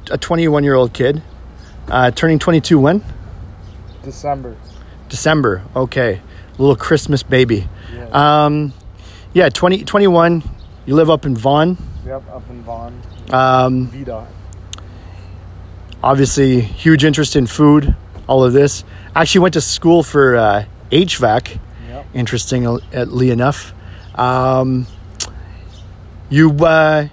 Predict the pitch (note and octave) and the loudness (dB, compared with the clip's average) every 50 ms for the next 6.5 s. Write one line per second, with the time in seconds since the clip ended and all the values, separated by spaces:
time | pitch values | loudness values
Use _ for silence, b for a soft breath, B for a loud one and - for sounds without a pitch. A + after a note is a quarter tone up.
0 | - C3+ C3 B2+ C3+ C3+ C3+ C#3+ C#3 C3+ C3+ C3+ C3 C3+ C3 C3 C3 C3 - - | -14 -20 -18 -16 -16 -14 -14 -14 -10 -10 -10 -8 -8 -8 -6 -4 -6 -6 -6 -10
1 | - C#3+ C#3+ C#3 B2+ - - - - G#2+ C3+ D#3+ E3 D#3+ E3 E3 D3 A#2+ D3 E3 | -12 -12 -12 -12 -4 -4 -4 -4 -4 -2 0 4 6 6 6 6 4 4 2 0
2 | D3+ C#3 B2 D3+ E3 E3 - - F#3+ F3 D#3+ D#3+ D3 D#3 D3+ D3 C#3 - D#3+ - | 0 0 0 0 0 0 2 2 2 4 4 2 2 2 0 0 0 -2 -2 -2
3 | - C#3+ A#2 C3 B2+ C3 B2 B2 B2+ A#2+ A#2+ B2 A#2 G#2+ - C3+ A#2+ A#2+ A2+ G#2+ | -2 0 2 2 2 2 2 2 0 0 0 -2 -4 -2 -2 -2 0 0 0 -2
4 | A#2+ A2 - - - C3 B2+ A#2+ - - A#2+ A#2+ C3 C3 - - - B2 A#2 A#2+ | -4 -4 -4 -6 -4 -2 -2 -2 -4 -4 -2 0 0 0 -2 -2 -2 0 0 0
5 | A2+ G#2 G#2 - B B B B B B B - C#3 C#3+ - D3+ D3+ B2+ G#2+ - | 0 -2 -4 -8 B B B B B B B 2 2 2 4 4 2 2 2 2
6 | C3 C3 C3 A#2+ C#3+ C#3 C3 A#2+ - - | 2 2 4 4 4 2 2 2 0 -6